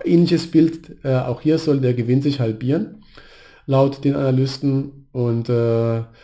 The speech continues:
hat aber f-, dafür in der Vergangenheit ungefähr mit zu über, etwas über bis zwanzig Prozent langfristigem Gewinnwachstum gepunktet, beziehungsweise Abbau des Verlusts. Wenn man sich das hier mal wieder anschaut, dann sieht man, dass die die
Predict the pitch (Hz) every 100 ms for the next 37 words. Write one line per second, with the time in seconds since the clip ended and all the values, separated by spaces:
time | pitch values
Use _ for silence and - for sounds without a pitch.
0 | _ _ _ 131 131 131 123 113 - 107
1 | 113 135 131 113 117 120 107 127 123 120
2 | 117 - - - 135 123 123 120 113 107
3 | - - 113 139 143 135 123 - 139 131
4 | 120 - - 110 113 117 117 - 113 110
5 | 107 104 110 - 113 98 101 104 131 147
6 | 143 - 131 123 - - - - - 147
7 | 147 - - - - _ _ - - -
8 | - - - - 135 135 139 131 131 123
9 | 120 120 117 - 127 - 131 117 117 113
10 | - 104 165 196 170 151 131 127 127 123
11 | 110 110 110 123 160 156 147 127 107 131
12 | 135 117 113 113 120 110 110 110